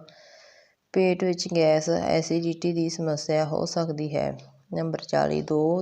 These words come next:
ਤੇਜ ਪੱਤੇ ਅਤੇ ਚਾਰ ਲੌਂਗਾਂ ਨੂੰ ਇੱਕ ਗਲਾਸ ਪਾਣੀ ਵਿੱਚ ਚੰਗੀ ਤਰ੍ਹਾਂ ਉਬਾਲ ਲਓ। ਜਦੋਂ ਇਹ ਪਾਣੀ ਅੱਧਾ ਰਹਿ ਜਾਵੇ ਤਾਂ ਇਸ ਨੂੰ ਛਾਣ ਕੇ ਖਾਲੀ ਪੇਟ ਪੀਓ।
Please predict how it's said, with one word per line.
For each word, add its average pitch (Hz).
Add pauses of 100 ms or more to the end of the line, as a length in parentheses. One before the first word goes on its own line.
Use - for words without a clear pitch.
ਤੇਜ 170
ਪੱਤੇ 147
ਅਤੇ 156
ਚਾਰ 156
ਲੌਂਗਾਂ 151
ਨੂੰ 156 (600)
ਇੱਕ 180
ਗਲਾਸ 175
ਪਾਣੀ 160
ਵਿੱਚ 151 (220)
ਚੰਗੀ 170
ਤਰ੍ਹਾਂ 160
ਉਬਾਲ 156
ਲਓ। - (340)
ਜਦੋਂ 170
ਇਹ 175
ਪਾਣੀ 156
ਅੱਧਾ 156
ਰਹਿ 160
ਜਾਵੇ 143
ਤਾਂ 156 (600)
ਇਸ 170
ਨੂੰ 170
ਛਾਣ 160
ਕੇ 160
ਖਾਲੀ 156
ਪੇਟ 151
ਪੀਓ। 139